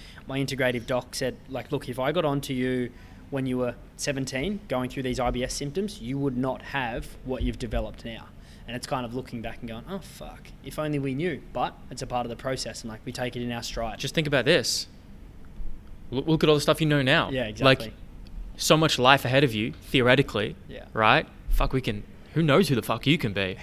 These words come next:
Speaker 1: <laughs>
Speaker 2: Potential is through the roof,
Speaker 1: Yeah.
Speaker 2: which is amazing 'cause you have now this incredible story and you've gone through the fire. There's kids out there who are gonna go through this, probably worse.
Speaker 1: Yeah.
Speaker 2: You can,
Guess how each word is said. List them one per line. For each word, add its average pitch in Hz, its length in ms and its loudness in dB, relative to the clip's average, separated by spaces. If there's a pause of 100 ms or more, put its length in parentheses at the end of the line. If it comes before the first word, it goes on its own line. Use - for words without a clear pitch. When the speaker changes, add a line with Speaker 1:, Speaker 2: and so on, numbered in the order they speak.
(140)
Speaker 1:
<laughs> - 220 -16
Speaker 2:
Potential 147 440 4
is 113 380 0
through 143 160 2
the 120 80 2
roof, - 440 4 (280)
Speaker 1:
Yeah. - 60 -18 (160)
Speaker 2:
which 147 120 4
is - 40 0
amazing 127 360 4
'cause 120 140 4
you 123 80 2
have 131 200 6
now 127 160 4
this 117 160 -2
incredible 127 360 2
story 127 580 4 (340)
and 123 80 0
you've 113 120 0
gone 131 220 8
through - 160 2
the 117 60 0
fire. 117 500 6 (1300)
There's 135 160 4
kids 139 260 6
out 123 220 8
there 123 240 4
who 135 180 0
are 127 40 2
gonna 123 200 4
go 120 180 4
through 131 220 2
this, 202 340 4 (680)
probably 127 260 6
worse. 113 540 4 (200)
Speaker 1:
Yeah. - 140 -16 (220)
Speaker 2:
You 131 140 4
can, 131 240 0